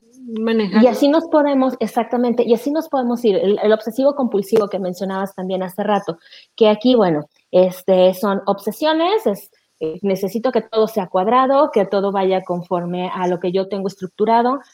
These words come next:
Speaker 2: No puede salirse de ahí porque entonces esto ya me
Speaker 1: Claro.
Speaker 2: genera un problema de estrés, ¿no? Y, y aquí, este, estas situaciones también van a ser repetitivas y van a ser negativas,
Speaker 1: Ujú.
Speaker 2: ¿no? Entonces es, "Híjole, no,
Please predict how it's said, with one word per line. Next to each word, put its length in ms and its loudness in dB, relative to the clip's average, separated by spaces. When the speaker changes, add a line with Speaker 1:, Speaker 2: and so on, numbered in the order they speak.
Speaker 2:
No 200 0
puede 200 2
salirse 460 -2
de 80 2
ahí 180 2
porque 260 -4
entonces 440 -4
esto 200 -4
ya 140 0
me 80 2
Speaker 1:
Claro. 160 4
Speaker 2:
genera 300 -2
un 160 -4
problema 400 0
de 60 4
estrés, 420 -6
¿no? 220 0
Y, 260 4
y 140 6
aquí, 480 2
este, 580 2
estas 280 0
situaciones 680 -2
también 440 0
van 200 2
a 80 0
ser 160 0
repetitivas 580 -2
y 40 0
van 120 -2
a 40 -6
ser 180 -6
negativas, 540 0
Speaker 1:
Ujú. 160 -14
Speaker 2:
¿no? 220 -4
Entonces 300 2
es, 260 2
"Híjole, 500 2
no, 340 0